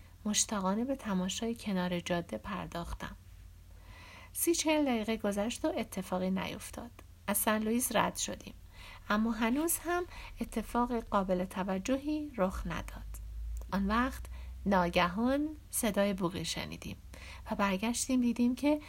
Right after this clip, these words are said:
جیپی نقره‌ای پشت سرمان غرش کنان می‌آید. راننده دیوانه‌وار دست تکان می‌داد. به نظر آشنا می‌آمد. گفتم:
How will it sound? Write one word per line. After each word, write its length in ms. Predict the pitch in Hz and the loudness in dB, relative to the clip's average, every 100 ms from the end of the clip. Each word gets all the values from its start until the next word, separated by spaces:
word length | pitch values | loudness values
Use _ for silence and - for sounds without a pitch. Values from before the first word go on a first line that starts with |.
| - - | -14 -6
جیپی 360 | - 247 254 233 | 2 2 4 2
نقره‌ای 480 | 196 185 185 202 269 | 4 4 2 2 2
پشت 320 | 285 262 214 | 0 0 0
سرمان 600 | - 196 190 208 233 254 - - - | 0 0 2 4 4 2 -2 -18 -6
غرش 520 | 202 196 190 190 - | -2 0 2 0 -2
کنان 440 | - 190 208 240 262 | -2 0 2 4 4
می‌آید. 600 | 226 - - 80 - - - - - - - - - | 4 0 -4 -6 -6 -10 -16 -20 -20 -20 -20 -18 0
راننده 580 | 214 214 214 220 277 294 - - - | 4 4 4 4 6 4 0 -16 2
دیوانه‌وار 800 | 240 226 220 214 214 262 285 302 | 4 4 4 4 2 4 4 4
دست 340 | 254 208 208 - | 2 2 2 -2
تکان 340 | 175 - 170 | -4 -2 -4
می‌داد. 360 | 165 175 175 - - - - - | -4 -4 -6 -8 -16 -20 -20 0
به 80 | 214 | 4
نظر 380 | 202 190 196 185 | 4 6 4 2
آشنا 440 | - 190 - 175 175 | 0 -2 0 0 -2
می‌آمد. 580 | 165 - - 240 - - - - - - - - | -4 -8 -10 -12 -14 -18 -20 -20 -18 -18 -18 -4
گفتم: 460 | - 254 - 302 | 0 0 2 2